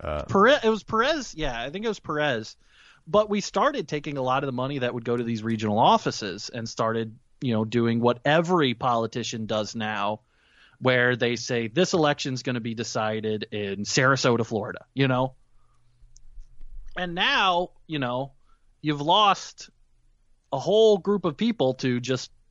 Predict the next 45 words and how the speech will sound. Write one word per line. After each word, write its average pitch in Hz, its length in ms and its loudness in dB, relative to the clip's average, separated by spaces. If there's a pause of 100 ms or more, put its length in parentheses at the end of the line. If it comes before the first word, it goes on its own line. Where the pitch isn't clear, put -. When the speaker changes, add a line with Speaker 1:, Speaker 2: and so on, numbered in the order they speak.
Speaker 2:
the 135 100 0
only 170 180 2
people 165 240 0
talking 175 320 2
to 139 80 0
him 127 100 -4
is 117 140 -8
Facebook. - 560 -10 (280)
Speaker 1:
Right. 87 360 -8 (240)
Well, 131 140 6
yeah, 131 240 8
no, 120 180 6
it's 107 160 0
like, 117 200 -2
it's 113 160 -6
pretty 135 240 0
crazy. 110 340 2
Like, 101 100 0
not 120 200 4
to 104 280 6 (840)
spend 117 340 2
too 117 120 2
much 110 200 2
time 110 140 4
on 104 100 2
politics 104 520 0
'cause 95 140 -10
I 90 60 0
think 98 200 -4
we've 92 180 -2
all 92 180 4
had 95 160 0
enough 90 400 -2
at - 80 -10
this 98 160 -8
point, 92 340 -6
but, 90 240 -4 (100)
you 120 160 -4
know, 78 260 -4
it 127 160 -2
Speaker 2:
Yeah. 131 60 4
Speaker 1:
is 131 100 2
sort 113 240 4
of 101 100 0
inverted 95 720 0